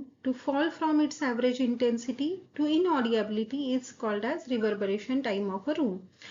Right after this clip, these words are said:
तो आवाज त्या जागेत किती वेळापर्यंत राहत आहे, त्या आवाजाचं सातत्य किती वेळासाठी तुम्हाला ऐकायला मिळत आहे, यालाच रिव्हर्बरेशन टाइम असं म्हणतात. आपण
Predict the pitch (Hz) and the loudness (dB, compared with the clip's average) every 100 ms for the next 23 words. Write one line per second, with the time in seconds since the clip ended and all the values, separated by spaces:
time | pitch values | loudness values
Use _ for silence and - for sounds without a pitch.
0 | - _ - 262 220 208 294 - - 285 | -20 _ 4 6 6 2 0 -2 -2 0
1 | 254 226 202 262 - 294 285 359 339 311 | 2 0 0 -6 -2 -2 2 4 6 4
2 | 302 285 254 254 254 247 226 214 214 196 | 4 4 4 4 4 2 0 -2 -2 0
3 | 214 254 - - - - - 254 226 247 | -2 -2 -8 -20 -20 -10 2 4 6 4
4 | 247 277 277 330 302 - 302 - 269 - | 4 2 0 -4 -4 0 0 2 -2 0
5 | 226 233 - 294 302 339 302 285 277 277 | 0 0 2 0 2 4 4 4 2 0
6 | 262 - 339 302 294 262 240 214 226 220 | -2 -2 2 4 6 6 4 2 2 2
7 | 220 220 214 208 208 202 254 320 - - | 4 4 2 2 -2 -2 -2 -4 -10 -20
8 | - - 247 240 311 277 262 226 226 208 | -10 2 4 6 2 2 2 4 2 4
9 | 208 220 226 220 214 247 269 254 285 269 | 2 2 0 0 2 2 2 2 2 4
10 | 254 294 330 - - - - - _ _ | 4 2 -6 -12 -20 -20 -20 -20 _ _
11 | _ _ 247 247 240 349 | _ _ 0 0 4 2